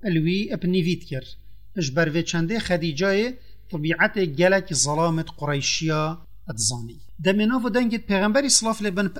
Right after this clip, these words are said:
امانت و راستگویی ات ناف خلکی دا بلاف بوی و خلکی همی مدحتوی کرین و گوتین او مروفه که بیچه پوچی را، خدیجهٔ وی اپ هنرته اد دیفوی را و داخاز جه بکتن که اف ساله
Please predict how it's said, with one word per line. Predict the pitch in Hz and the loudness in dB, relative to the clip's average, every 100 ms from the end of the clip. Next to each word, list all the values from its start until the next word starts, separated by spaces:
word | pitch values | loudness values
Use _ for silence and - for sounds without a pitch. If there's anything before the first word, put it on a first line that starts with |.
| - | -2
امانت | 202 185 185 240 254 | 2 2 2 0 -2
و | 202 | 2
راستگویی | 185 156 131 156 190 214 160 | 2 2 0 0 2 2 0
ات | 185 - | -2 0
ناف | 170 165 | 0 0
خلکی | - 160 147 202 | 0 -2 -2 -4
دا | 165 | -2
بلاف | 143 147 208 233 | 0 0 0 0
بوی | 139 127 160 233 - - - - - | 0 0 0 -2 -10 -16 -16 -14 -4
و | 170 | -2
خلکی | 170 165 - | 2 0 2
همی | 180 190 226 | 0 2 0
مدحتوی | 202 196 - 185 240 262 | 2 0 0 -2 -2 -4
کرین | - 160 143 | -2 0 0
و | 143 190 | -2 -2
گوتین | 147 175 185 175 | 0 0 0 0
او | 170 | 0
مروفه | 156 160 190 185 | 0 0 0 -2
که | 180 165 | 0 -2
بیچه | 135 214 220 160 | 2 0 2 -2
پوچی | - 139 - 131 | -2 -4 -2 -2
را، | 123 165 220 - - - - - - | 0 0 -2 -12 -18 -18 -18 -16 -4
خدیجهٔ | - 170 180 170 254 226 | 2 4 4 2 4 4
وی | 196 233 | 2 0
اپ | 185 | 0
هنرته | 170 208 196 143 175 175 - | 2 4 4 4 4 4 4
اد | 180 160 | 2 2
دیفوی | 139 165 160 175 262 | 0 -2 -2 0 2
را | 214 208 254 - - - - - | 4 4 2 -8 -16 -16 -14 -4
و | 175 | -2
داخاز | 143 165 - 247 220 | 2 2 2 0 2
جه | 190 143 170 | 0 0 0
بکتن | 160 - 220 196 208 208 | -2 -4 -4 -2 -4 -4
که | 170 | -6
اف | 185 196 | -4 0
ساله | - 160 147 147 180 | 0 0 0 2 2